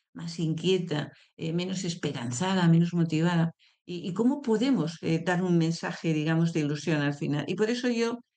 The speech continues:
eh, en este caso me desnudaba y decía, "Bueno, oye, que, que yo también lo he pasado mal, que en determinadas circunstancias os cuento realmente lo que hice y cómo me funcionó".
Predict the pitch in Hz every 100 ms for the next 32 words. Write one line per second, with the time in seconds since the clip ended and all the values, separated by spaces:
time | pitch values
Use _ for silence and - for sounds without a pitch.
0 | _ 196 175 175 185 202 190 190 214 190
1 | 185 - 185 175 196 202 208 190 170 -
2 | 175 165 165 - _ _ 175 160 - 175
3 | 165 160 156 143 - 170 202 208 202 185
4 | 185 180 175 180 185 185 185 160 156 156
5 | 151 156 175 190 190 180 175 180 175 180
6 | - 165 - 190 202 170 160 160 160 165
7 | 160 147 147 147 147 190 190 160 143 156
8 | 156 160 156 160 156 - 156 185